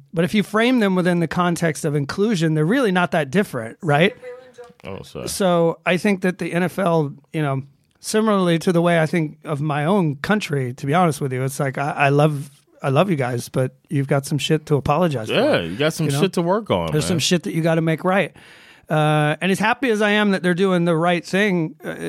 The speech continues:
Speaker 1: there's always a kind of cynical side of me that knows that, that this is a P R decision. It's a slam dunk P R decision.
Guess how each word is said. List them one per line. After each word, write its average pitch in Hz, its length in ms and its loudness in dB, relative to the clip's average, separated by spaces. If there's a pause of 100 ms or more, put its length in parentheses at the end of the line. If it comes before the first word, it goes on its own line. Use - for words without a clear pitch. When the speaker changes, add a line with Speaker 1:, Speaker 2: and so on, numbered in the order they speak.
(120)
Speaker 1:
there's 165 300 0
always 175 340 2
a 165 120 -4
kind 160 220 -2
of 151 100 -2
cynical 165 400 0
side 156 280 0
of 165 60 4
me 147 140 2
that 147 160 -2
knows 151 340 2
that, 143 180 -10
that - 560 -10
this 139 200 -4
is 139 100 -8
a 156 60 -2
P 156 220 -2
R 160 180 4
decision. 113 420 -4
It's 135 140 -4
a 156 60 0
slam 160 420 4
dunk 151 260 4
P 156 160 2
R 147 160 4
decision. 135 480 2